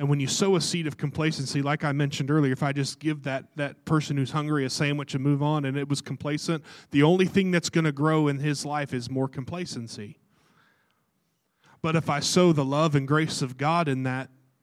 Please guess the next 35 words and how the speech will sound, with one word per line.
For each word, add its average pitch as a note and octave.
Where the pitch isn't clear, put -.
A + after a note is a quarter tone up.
moment, C#3
then C#3+
guess D3+
what D#3
can D3+
grow? D3+
The B2
love C#3
and B2+
grace C3+
of B2+
God. B2+
If, E3
if E3
I, E3
if D3+
I E3+
go E3+
about E3+
my D#3
life D#3+
talking E3
to C#3+
people, D3+
talking D#3+
down D3+
to D3
people, D3+
treating D#3+
people D#3
terribly, D#3+
I'm C#3+
sowing E3+
that D3
seed C#3+